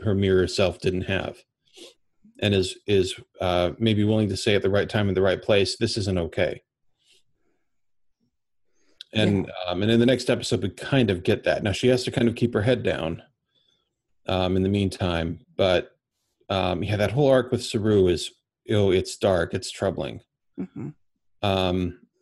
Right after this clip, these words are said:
Speaker 1: and I, do you wanna go ahead and kind of just bleed the two episodes together in our discussion, or do you
Speaker 2: Yeah,
Speaker 1: wanna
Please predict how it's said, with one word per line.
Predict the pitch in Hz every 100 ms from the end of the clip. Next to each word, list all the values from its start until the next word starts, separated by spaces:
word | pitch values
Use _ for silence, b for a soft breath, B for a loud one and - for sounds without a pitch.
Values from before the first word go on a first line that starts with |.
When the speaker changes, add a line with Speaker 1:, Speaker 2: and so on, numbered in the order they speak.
| -
Speaker 1:
and | 110
I, | 113 107
do | 110
you | 117
wanna | 127
go | 127
ahead | 117 117
and | 107 104 -
kind | 117
of | 107
just | 92 98 107
bleed | 107 113 107
the |
two | 101 117
episodes | 107 101 113 98 -
together | 92 95 101
in | 98
our | 98
discussion, | 95 - 101 -
or | 98
do |
you | 269
Speaker 2:
Yeah, | 240
Speaker 1:
wanna | 190